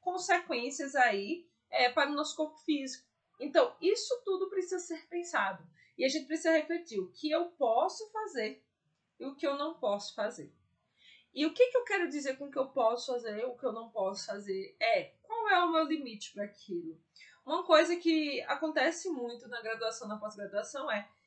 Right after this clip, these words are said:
existe uma insatisfação com o orientador, ninguém muda de orientador, fica no sofrimento mortal. Tá errado isso. Se você não tá se dando bem com seu orientador, mude. Não tem problema nenhum.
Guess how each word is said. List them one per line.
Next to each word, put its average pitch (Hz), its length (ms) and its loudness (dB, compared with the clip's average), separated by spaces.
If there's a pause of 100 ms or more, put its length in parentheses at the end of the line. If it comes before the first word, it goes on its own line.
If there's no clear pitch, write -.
existe 359 440 4
uma 415 60 -4
insatisfação 302 800 0
com 277 100 -2
o 233 80 0
orientador, 220 600 -2
ninguém 415 300 -6
muda 427 220 -2
de 427 80 -2
orientador, 392 640 -2
fica 320 200 -6
no 320 60 -6
sofrimento 330 640 -10
mortal. - 640 -8 (100)
Tá 415 100 -6
errado 381 480 2
isso. 294 440 -4 (480)
Se - 140 -12
você 466 180 -4
não 453 140 -4
tá 480 140 -2
se 466 140 -2
dando 427 240 -4
bem 370 140 -2
com 427 60 -10
seu 392 160 -4
orientador, 370 760 -4 (840)
mude. 440 800 4 (220)
Não 466 80 -6
tem 640 100 6
problema 466 360 2
nenhum. 440 540 2